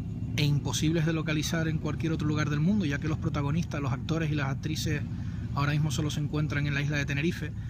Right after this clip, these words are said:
Y obviamente, como bien les dije en un inicio, haber accedido, por ejemplo, al motorhome, el camerino de Matt Damon, es algo totalmente exclusivo, ya que son lugares donde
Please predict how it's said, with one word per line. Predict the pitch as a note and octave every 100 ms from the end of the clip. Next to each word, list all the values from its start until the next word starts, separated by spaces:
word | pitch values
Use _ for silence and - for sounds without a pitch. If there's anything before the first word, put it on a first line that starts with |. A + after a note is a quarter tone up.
| - - - - -
Y | C#3+
obviamente, | C#3+ D3+ D3+ D#3
como | D#3 C#3+
bien | C3+ D3
les | D3+
dije | D3+ D#3
en |
un | D3+
inicio, | D3 D3 D3+ E3 E3 D3+ C3+ B2+
haber | C3 C#3
accedido, | C#3+ - C#3+ D3
por | C#3
ejemplo, | C#3+ D3 C#3+
al |
motorhome, | D3 C#3+ C#3+ D#3 E3 C#3 C#3 - -
el | A#2
camerino | A#2 B2 D3 E3
de | C3
Matt | C3+ D3 D3+
Damon, | E3+ E3+ F3 - - - - - - -
es | C#3+
algo | D#3 D#3+
totalmente | - D3+ D#3 D#3
exclusivo, | - D#3+ B2 G3 D#3+
ya | C3+
que | C#3 D3 D3 C3+ C3 - - - - -
son | - D3+
lugares | D3+ D#3 E3
donde | D#3+ D#3 C#3+ C#3 C3